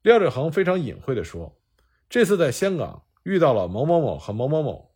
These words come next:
那么都是王进修之前的同事。谈起你们经营的生意赔了本儿，大家都感到痛心，不知你还有心思经营否？请你赶快表态，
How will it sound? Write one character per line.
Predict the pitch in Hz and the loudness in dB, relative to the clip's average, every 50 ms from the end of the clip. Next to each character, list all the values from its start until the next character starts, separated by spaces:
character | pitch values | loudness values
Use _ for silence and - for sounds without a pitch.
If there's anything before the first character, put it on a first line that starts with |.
| _ - | _ -12
那 | - 104 | -10 -8
么 | 107 104 | -6 -4
都 | - - 151 | -2 -2 0
是 | 143 120 | 0 -2
王 | 98 104 123 147 | -4 -4 -4 -4
进 | 143 120 101 | -6 -6 -6
修 | - - 131 131 127 - - | -4 -2 -2 -2 -2 -4 -8
之 | - - 151 135 | -10 -8 -8 -8
前 | - - 82 76 104 | -8 -10 -10 -8 -6
的 | 113 95 - - - | -8 -8 -8 -10 -20
同 | - - 87 92 | -18 -16 -14 -12
事。 | - 117 80 - _ _ _ _ _ _ _ _ _ _ _ _ _ _ _ _ _ _ _ _ _ | -10 -10 -12 -12 _ _ _ _ _ _ _ _ _ _ _ _ _ _ _ _ _ _ _ _ _
谈 | - 165 220 254 226 | 4 4 4 4 4
起 | 165 180 208 | 0 0 0
你 | 202 165 113 | 0 0 -2
们 | 107 107 113 | -2 -4 -6
经 | - - 226 226 | -4 -4 -2 0
营 | 190 147 | 0 0
的 | 147 139 127 | 0 -2 -2
生 | - - 190 190 | -2 -4 -4 -2
意 | 165 120 | -2 -4
赔 | 90 - - - 147 | -6 -8 -6 -4 -2
了 | 147 - | -2 -2
本 | - - - | -4 -8 -16
儿， | - - - - - | -16 -20 -20 -12 -4
大 | - 127 131 | 0 2 2
家 | 139 143 | 2 2
都 | 143 156 135 | 2 0 -2
感 | - 82 62 | -4 -6 -10
到 | 67 | -10
痛 | 80 - - 123 92 | -14 -10 -10 -10 -10
心， | - - 117 117 117 - _ _ _ _ _ _ _ _ | -8 -8 -8 -8 -10 -10 _ _ _ _ _ _ _ _
不 | - 208 | -2 0
知 | 185 208 208 | 2 2 2
你 | 180 123 92 | 2 0 -4
还 | - - 147 156 | -2 2 2 2
有 | 123 85 | 2 0
心 | 82 - - 160 165 147 | -2 -6 -4 -4 -4 -4
思 | - - - - - _ | -4 -6 -10 -12 -14 _
经 | - - 139 135 | -6 -4 -2 -2
营 | 123 117 113 | -2 -4 -6
否？ | - - - - _ _ _ _ _ _ _ | -10 -12 -18 -20 _ _ _ _ _ _ _
请 | - - 147 160 | -6 -2 0 0
你 | 170 165 | 2 0
赶 | 160 - - - - | 0 -4 -6 -8 -6
快 | - 143 127 | -4 -2 -2
表 | 101 - - - - | -2 -4 -8 -14 -12
态， | - - 117 98 - _ | -8 -6 -6 -6 -8 _